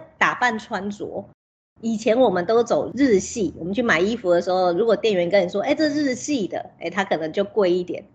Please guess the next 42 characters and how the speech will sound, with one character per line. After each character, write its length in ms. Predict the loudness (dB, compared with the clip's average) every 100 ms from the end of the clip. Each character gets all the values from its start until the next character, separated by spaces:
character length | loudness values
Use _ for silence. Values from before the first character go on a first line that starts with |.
| _
现 180 | -2 2
在 160 | 2 2
是 80 | 0
流 160 | -2
行 180 | -2 -6
什 140 | -8
么？ 140 | -16 -20 _ _ _
韩 460 | -18 -6 -4 -2 -6
风。 460 | -2 -2 0 -4 -10 _ _ _ _ _ _ _ _ _ -12
就 120 | -4 -2
是 60 |
说， 120 | 0 2
这 140 | 2
是 80 | 2
韩 320 | 0 -2 -2
国 240 | -2 -2
的、 260 | -2 -6 -8 -14
仿 340 | _ -2 -2 -4
韩 340 | -2 -2 -2
的、 240 | -2 -4 -6 _ _
韩 260 | -6 -4 -4
系 320 | -4 -4 -4
的， 240 | -6 -10 -14 _ -10
啊， 140 | -8
只 100 | -2
要 140 | 0 0
这 100 | 0
样 160 | -2
子， 140 | -2 -6
你 80 |
就 100 | -4
会 100 | -4
觉 140 | -4 -4
得 100 | -4 2
，“嗯， 220 | 2 2
这 80 | -2
个 100 | -4
好 220 | -4 -10
看。” 280 | -8 -8 -8 _ _ _ _ _ _ _
那 100 | -8
到 200 | -2 0
底 300 | 2 2 0